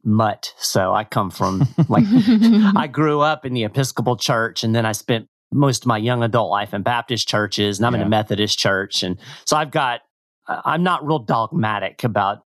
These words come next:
Speaker 1: about things theological, but
Speaker 3: Yeah.
Speaker 1: like I said, reading it, I, I felt like anybody who is in, in the Orthodox tradition, from,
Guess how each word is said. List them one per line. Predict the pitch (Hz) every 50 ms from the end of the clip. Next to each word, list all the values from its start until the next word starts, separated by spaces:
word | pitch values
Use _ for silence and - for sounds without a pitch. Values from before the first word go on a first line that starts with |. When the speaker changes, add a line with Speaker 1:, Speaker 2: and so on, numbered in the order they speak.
| _ _ -
Speaker 1:
about | - 127 104 104 104 104 -
things | 117 104 98 -
theological, | - 110 101 95 104 101 98 - - 110 - 98 95 95 -
but | - 131 117 - _ -
Speaker 3:
Yeah. | - 101 92 87 87 90 - _ _ -
Speaker 1:
like | - 104 - - 180 185 208 185
I | 175
said, | 151 - 185 160 139
reading | 135 160 196 226 233 214 196 170
it, | 147 127 123 -
I, | 131 131 139 147
I |
felt | 147 - 180 156
like | 135 131 - 170
anybody | 175 190 190 151 156 143 131 127 117
who | 127 135 131 127
is | 127 110 113
in, | 147 139 135 139 143 -
in | 160 160 165 156
the | 147
Orthodox | - 147 139 127 107 123 110 127 113 107 - - - -
tradition, | - - 127 101 120 113 107 - - - 92 - 95
from, | - - 120 113 107 107 104 104 107